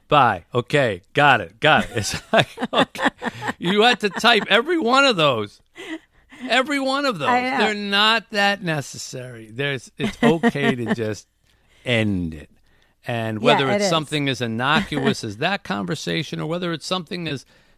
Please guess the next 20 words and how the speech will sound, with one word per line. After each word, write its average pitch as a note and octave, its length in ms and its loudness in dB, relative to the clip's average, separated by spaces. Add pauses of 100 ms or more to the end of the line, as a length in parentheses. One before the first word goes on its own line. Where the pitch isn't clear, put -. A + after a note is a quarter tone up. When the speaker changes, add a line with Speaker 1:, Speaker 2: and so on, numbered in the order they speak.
Speaker 2:
volatile C3+ 800 2
as B2+ 140 -6
the C#3 80 -6
conversations C#3+ 1000 -6 (260)
and C3 100 -4
the C3 120 0
national B2+ 480 -4
dialogues A#2+ 580 -4
that A2 120 -8
are A2 60 -6
going A2+ 380 -4
on G#2+ 220 -6
now, A#2+ 480 -4 (880)
remember A#3 520 -2
that D3 200 -4
you G3 240 -4
always C4+ 360 -6
have C#3+ 480 0
the B2+ 120 -6
right, A2+ 520 -4